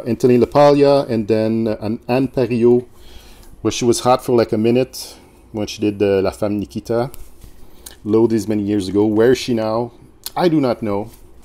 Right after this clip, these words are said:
but it's a fun movie to watch on Halloween. Some more Christopher Nolan, this time Insomnia. Al Pacino, Robin Williams, Hilary Swank. I have not seen this movie. Why?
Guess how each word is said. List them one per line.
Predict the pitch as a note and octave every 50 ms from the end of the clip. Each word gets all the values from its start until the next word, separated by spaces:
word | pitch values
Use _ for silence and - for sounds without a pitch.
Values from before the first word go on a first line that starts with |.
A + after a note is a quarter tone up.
| - - - - - - - -
but | - G#2 G#2
it's | A2 G2+ F#2+
a | A#2+ - - -
fun | - - - - C3 B2+ B2
movie | B2 A#2+ G#2+ A#2
to | G#2+
watch | G2 G2 G2 F#2+ - - -
on | G#2 G2+ G2 G2 F#2+
Halloween. | - - F#2+ F#2 F#2 F#2 F#2 G2+ A2+ G2 E2 D2+ - - - - - - - - - - - - - - - - - - - - - - - - - -
Some | - - - C#3+ C#3+
more | D3 F3 G3+ F#3
Christopher | - - - A#2 - A2+ - - A2 G#2
Nolan, | G#2 G2 F#2 F#2+ G2 G#2 B2 C3+ B2+ - - _ - - - _ - - - - - - - - _ - - -
this | - F#3 -
time | - - A#2 G2+ F#2 F#2+ A2+ -
Insomnia. | A#2 A#2 - - G#3 A3 B3 A#3+ G2 E2 D#2+ F2 - - - - - - - - - - - - - - - - - -
Al | G#2 G2 G2
Pacino, | - - - - B2+ B2 A#2+ B2
Robin | A#2 A2 G#2+ G#2+ G#2
Williams, | G#2+ A2 A2+ A2+ A2+ A#2 A#2 A#2
Hilary | - A2 G2+ G2+ G2 G2 F#2+
Swank. | - - - A#2 A#2+ A#2+ A#2+ B2 B2+ - - - - _ - _ -
I | - F2+
have | E2+ - -
not | E2+ E2+ F#2 F#2+ F#2 -
seen | - - - G#2+ G#2 G#2+ G2
this | F#2 F2 - - -
movie. | F#2+ G2+ G#2 F2 E2 D2+ D#2 D2+ D2 - - - - - -
Why? | - E2+ E2+ F2 F2+ F#2 F2+ F2 E2+ F2 E2